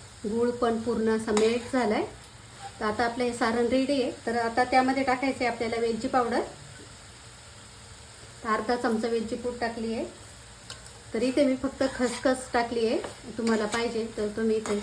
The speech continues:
काजू बदामचे कापसुद्धा टाकू शकता, त्याने पण आहे ना,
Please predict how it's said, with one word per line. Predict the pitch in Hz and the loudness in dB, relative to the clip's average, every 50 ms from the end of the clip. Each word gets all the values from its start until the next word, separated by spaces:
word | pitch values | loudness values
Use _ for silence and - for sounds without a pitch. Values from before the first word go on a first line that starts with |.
| - | 0
काजू | - 214 202 196 185 214 220 208 196 | 2 2 4 4 4 2 0 2 2
बदामचे | 202 190 190 202 202 202 208 202 - 220 | 2 2 2 2 2 2 2 2 0 -2
कापसुद्धा | 220 - 214 208 208 - - 247 196 196 202 | -2 0 0 0 0 -2 -4 -2 0 0 0
टाकू | 202 214 208 - - 220 - | 0 0 0 0 -2 -4 -4
शकता, | 226 208 - - 220 269 - - - - - - - - - - - | -6 -6 -6 -6 -8 -8 -8 -10 -14 -16 -14 -14 -14 -16 -10 -2 2
त्याने | 226 208 214 220 | 4 6 6 6
पण | 220 - 233 226 | 4 4 2 4
आहे | 226 220 | 6 6
ना, | 208 220 | 6 4